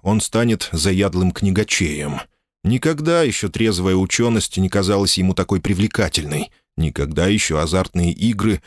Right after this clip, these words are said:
разврат и пьянство не казались ему такими глупыми, неприятными,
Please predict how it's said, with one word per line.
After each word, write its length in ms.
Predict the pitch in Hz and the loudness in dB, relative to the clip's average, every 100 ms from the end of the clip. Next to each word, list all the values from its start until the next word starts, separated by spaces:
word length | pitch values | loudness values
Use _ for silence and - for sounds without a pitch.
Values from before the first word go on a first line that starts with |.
| _ | _
разврат 540 | 110 87 82 98 - | -2 0 2 0 0
и 60 | 85 | -4
пьянство 640 | 80 98 113 - 92 95 - - | 0 0 0 0 -2 -2 -2 -2
не 100 | 127 | 0
казались 540 | 123 113 113 92 - | 0 2 0 0 -2
ему 160 | 80 82 | -2 -2
такими 320 | 85 90 85 | 0 0 0
глупыми, 640 | 80 92 120 98 98 85 - - | 0 2 2 2 0 0 -2 -2
неприятными, 920 | 117 - 87 82 101 - 90 80 | -2 0 -2 2 0 0 -2 -2